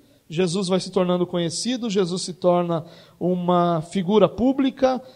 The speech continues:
ele começa com as suas obras a escau-, a, a causar espanto, admiração, as pessoas começam a presenciar isso e a ficar atônitas, Jesus começa a ser o assunto entre os círculos religiosos,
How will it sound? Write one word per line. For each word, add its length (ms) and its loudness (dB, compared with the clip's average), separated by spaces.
ele 140 0
começa 840 2
com 80 -4
as 120 0
suas 240 2
obras 340 4
a 60 6
escau-, 480 -2
a, 400 -4
a 20 -8
causar 560 2
espanto, 800 0
admiração, 1120 2
as 220 -2
pessoas 420 2
começam 420 -2
a 20 -6
presenciar 760 -2
isso 300 -6
e 20 0
a 60 -4
ficar 360 -4
atônitas, 760 0
Jesus 380 0
começa 380 -2
a 20 -6
ser 180 -2
o 120 2
assunto 640 -4
entre 220 -6
os 140 -4
círculos 440 -2
religiosos, 1000 -2